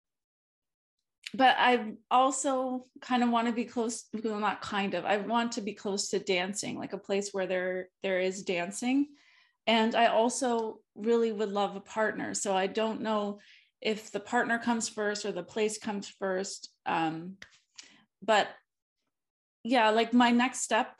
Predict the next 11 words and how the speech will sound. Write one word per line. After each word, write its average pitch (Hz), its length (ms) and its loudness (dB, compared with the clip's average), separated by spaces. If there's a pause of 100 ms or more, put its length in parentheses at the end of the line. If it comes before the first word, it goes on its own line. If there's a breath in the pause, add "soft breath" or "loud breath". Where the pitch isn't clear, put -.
(160)
is 214 240 -2
selling 202 400 0
all 208 120 -2
my 208 340 -6 (260)
stuff - 600 -2 (260)
and 196 380 -4 (340)
just - 400 -4 (280)
going 165 320 0
into 160 240 -8
the 151 80 -6
world. - 360 -12